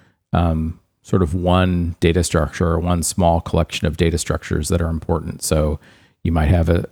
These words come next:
collection of functions that are about a, a function or something like, or about a customer or something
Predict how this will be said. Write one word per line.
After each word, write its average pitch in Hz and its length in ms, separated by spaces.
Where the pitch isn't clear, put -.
collection 90 460
of 82 80
functions 80 480
that 85 100
are 85 80
about 80 240
a, 76 100
a - 100
function 80 500
or 80 80
something 87 280
like, - 260
or 90 100
about 82 280
a 76 120
customer 71 480
or - 60
something 82 280